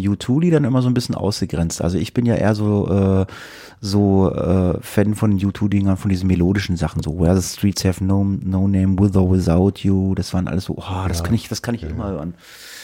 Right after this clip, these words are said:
Speaker 1: Gut,
Speaker 2: Ja,
Speaker 1: dann,
Speaker 2: also ich, ja.
Speaker 1: dann zähl du
Speaker 2: U two
Speaker 1: mal an.
Speaker 2: halt. So, Hatti. A.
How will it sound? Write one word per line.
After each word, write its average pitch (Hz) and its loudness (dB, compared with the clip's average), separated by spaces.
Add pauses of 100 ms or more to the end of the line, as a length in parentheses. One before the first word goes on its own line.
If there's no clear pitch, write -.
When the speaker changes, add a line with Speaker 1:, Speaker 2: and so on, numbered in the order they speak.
(440)
Speaker 1:
Gut, 320 2
Speaker 2:
Ja, 113 2
Speaker 1:
dann, 175 2
Speaker 2:
also 139 0
ich, 135 -2 (680)
ja. 110 -2 (500)
Speaker 1:
dann 170 -2
zähl 156 2
du 117 -4
Speaker 2:
U 123 -2
two - 0
Speaker 1:
mal 107 0
an. 131 0
Speaker 2:
halt. 131 -4 (1080)
So, 185 2
Hatti. 120 0 (840)
A. 107 0